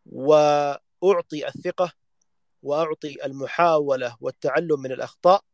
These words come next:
وفي نفس الوقت أدعم بشكل كبير عاطفيًا ومعنويًا لهذا الطفل، ولا أكون من نوع الأب ال-، أو الراعي المتسلط المتحكم، ولا من النوع المتسامح،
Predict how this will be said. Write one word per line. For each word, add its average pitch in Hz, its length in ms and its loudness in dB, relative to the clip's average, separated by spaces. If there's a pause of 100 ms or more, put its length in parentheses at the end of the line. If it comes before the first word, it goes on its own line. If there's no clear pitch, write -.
(560)
وفي 131 220 -8
نفس 156 240 -4
الوقت 175 420 -2
أدعم 135 440 0 (100)
بشكل 143 260 -8
كبير 135 440 -6 (200)
عاطفيًا 131 640 4 (520)
ومعنويًا 123 1200 2
لهذا 113 580 -4
الطفل، - 360 -10 (480)
ولا 170 260 6
أكون 160 300 -6
من 139 140 -10
نوع 143 220 -2 (260)
الأب 135 280 -4
ال-، - 260 -14
أو 123 140 0
الراعي 127 320 2
المتسلط 170 720 0 (680)
المتحكم، 170 680 0
ولا 175 240 6
من 156 120 -6
النوع 156 360 0 (480)
المتسامح، 180 920 -2